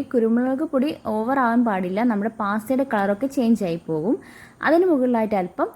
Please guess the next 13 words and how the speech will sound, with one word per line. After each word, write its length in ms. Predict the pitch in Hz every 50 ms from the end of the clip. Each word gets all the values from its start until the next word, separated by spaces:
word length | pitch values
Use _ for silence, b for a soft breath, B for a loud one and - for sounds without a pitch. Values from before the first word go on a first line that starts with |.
| - _ 226
ഒറിഗാനോ, 560 | 214 208 196 196 175 180 185 165 151 - - 349 - B B B B B B B
നിങ്ങൾക്ക് 240 | 269 277 302 311 320 320
വേണമെങ്കിൽ 300 | 269 233 226 247 294 302 - 240
ഇറ്റാലിയൻ 460 | - - 240 220 226 226 233 269 302 311
സീസണിങ് 460 | 269 226 214 220 226 208 202 214 220 202
കൂടെ 160 | 202 190 226 269 - 202
ആഡ് 160 | 185 180 190 196
ചെയ്യാം. 280 | 196 175 156 160 196 254 262 - -
ഒറിഗാനോ 400 | 208 190 190 180 190 190 196 233 247
ഇല്ലെങ്കിൽ 280 | 226 214 202 185 233 320 - - - 208
ഓപ്ഷണലായിട്ട് 680 | 196 - - - 220 214 220 208 180 170 185 - 453 523 523 B B B B 254
ആഡ് 120 | 240 226 208
ചെയ്യാവുന്നതാണ്. 680 | 196 190 175 170 170 180 180 170 160 - 156 180 247